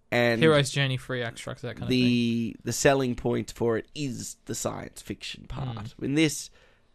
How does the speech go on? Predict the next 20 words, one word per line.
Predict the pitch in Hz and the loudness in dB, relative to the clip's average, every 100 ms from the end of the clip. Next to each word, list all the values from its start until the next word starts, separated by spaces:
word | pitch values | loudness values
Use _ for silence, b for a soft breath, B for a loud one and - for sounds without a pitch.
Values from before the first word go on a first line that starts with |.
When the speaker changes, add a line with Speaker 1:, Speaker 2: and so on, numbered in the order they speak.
| _ _ | _ _
Speaker 1:
it's | - - 214 | -6 -4 4
not | 202 82 | 4 6
really. | 117 - - 73 | 0 -2 -6 -8
I | |
mean, | 110 113 - - _ _ | -4 -4 -4 -12 _ _
it's, | 120 107 - - - - _ _ | -2 -2 -8 -10 -10 -16 _ _
he's | - 135 127 113 | -12 -4 -4 -2
an | 117 | 0
astronaut, | 123 - - - - - - _ - | -2 -2 -8 -8 -8 -8 -10 _ -8
and | 110 113 107 107 | -4 -4 -6 -6
we | 120 | -2
don't, | 120 - - _ - | 0 0 -4 _ -2
we | 120 | 0
don't | 117 | 0
get | - - - - | -2 -12 -16 -6
inundated | 120 123 120 117 113 117 101 | 0 0 2 0 0 -2 -6
with | 113 - B B B B | -6 -8 B B B B
science | - 123 117 101 | -2 2 2 -2
fiction | - 120 113 107 | -6 -6 -4 0
jargon. | 117 110 113 110 104 | 2 4 2 0 -8